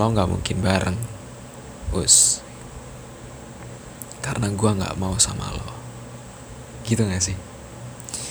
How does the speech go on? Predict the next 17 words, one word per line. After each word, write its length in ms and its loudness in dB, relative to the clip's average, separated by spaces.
Tapi 240 4
dia 80 10
membungkusnya 720 6
dengan 240 4
kalimat 400 -2
itu 240 -2
tadi. 320 -8
Meskipun 400 8
memang 240 8
tujuannya 560 8
nggak 160 2
ke 0 -
situ, 400 6
cuma 240 4
secara 400 6
nggak 240 0
langsung, 560 2